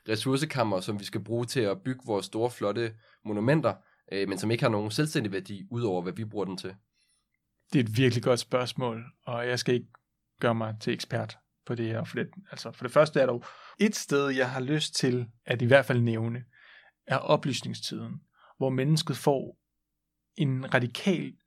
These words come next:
Speaker 2: øh, ny forståelse af sit eget sted i naturen, fordi at det igennem en videnskabelig metode, en, en granskning og en undersøgelse af naturen,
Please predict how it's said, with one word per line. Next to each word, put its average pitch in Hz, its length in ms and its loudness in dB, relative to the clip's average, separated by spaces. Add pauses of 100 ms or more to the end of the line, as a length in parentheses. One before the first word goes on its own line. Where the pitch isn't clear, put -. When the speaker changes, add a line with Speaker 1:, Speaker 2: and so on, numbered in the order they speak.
Speaker 2:
øh, 120 460 -6
ny 180 320 12
forståelse 139 640 0 (640)
af 139 240 0
sit - 200 -4
eget 131 300 0
sted 127 400 -2 (260)
i 147 260 0
naturen, 131 600 -4 (340)
fordi 170 600 0
at 135 120 2 (240)
det 143 240 0 (100)
igennem 139 640 -4 (320)
en 139 140 -2
videnskabelig 156 500 -2
metode, 135 480 0 (520)
en, 131 300 -2
en 123 180 0
granskning 135 540 -2
og 127 60 0
en 123 140 -2
undersøgelse 127 880 0 (280)
af 123 160 -2
naturen, 135 600 -2